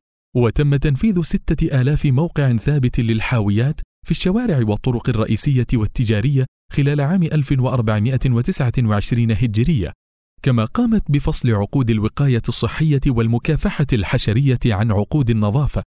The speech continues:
ما أدى إلى رفع كفاءة الخدمة والأداء من خلال جهة متخصصة. وتم تنفيذ عدد من البرامج الهادفة والحملات التوعوية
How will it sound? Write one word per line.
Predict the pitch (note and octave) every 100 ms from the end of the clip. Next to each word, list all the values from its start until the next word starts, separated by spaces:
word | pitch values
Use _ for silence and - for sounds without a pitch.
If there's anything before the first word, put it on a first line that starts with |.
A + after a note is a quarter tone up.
| _ -
ما | A#2+ F#2+
أدى | A2 A2 B2
إلى | C3 A2+
رفع | E3 -
كفاءة | A#2 A#2 - B2+ A#2+ A2+
الخدمة | F#2+ D3 B2+ A#2+
والأداء | B2 G#2+ G#2+ G#2+ A#2 D3 - _ -
من | E3+ F3
خلال | G#3 B3+ G#3
جهة | B2+ D3+ D3 C#3+
متخصصة. | A#2+ A#2+ A2 A2+ - - - - _ _ -
وتم | F#3+ - C#4+
تنفيذ | A#3+ E3+ B2+ C#3 G#2
عدد | F#2 A#2 A2+ A2
من | G2+ A#2
البرامج | A#2+ G#2 A2+ E3+ B2+ A2
الهادفة | F#2+ A#2 G2+ C3+ C3+
والحملات | B2+ A2 G2 - G#2+ G#2 D3+ -
التوعوية | - A2+ F#2 F#2 D#3 C3+